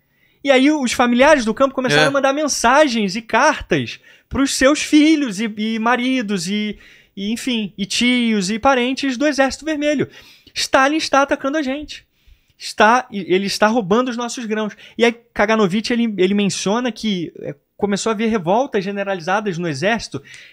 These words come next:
Speaker 1: dizendo que agora não eram mais os kulaks, agora era um sentimento kulak. Agora o cara já não era nem mais objetivamente um kulak. Agora era
Speaker 2: A mentalidade.
Speaker 1: sentimento
Speaker 2: É.
Speaker 1: kulak. Então você vê como que era um, um negócio elástico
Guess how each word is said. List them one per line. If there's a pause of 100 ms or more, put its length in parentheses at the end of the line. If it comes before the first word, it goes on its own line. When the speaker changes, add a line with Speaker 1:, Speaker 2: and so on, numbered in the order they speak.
Speaker 1:
dizendo
que
agora
não
eram
mais
os
kulaks,
agora
era
um
sentimento
kulak. (640)
Agora
o
cara (200)
já
não
era
nem
mais
objetivamente
um
kulak. (280)
Agora
era
Speaker 2:
A
mentalidade.
Speaker 1:
sentimento
Speaker 2:
É.
Speaker 1:
kulak. (200)
Então
você
vê
como
que
era
um,
um
negócio
elástico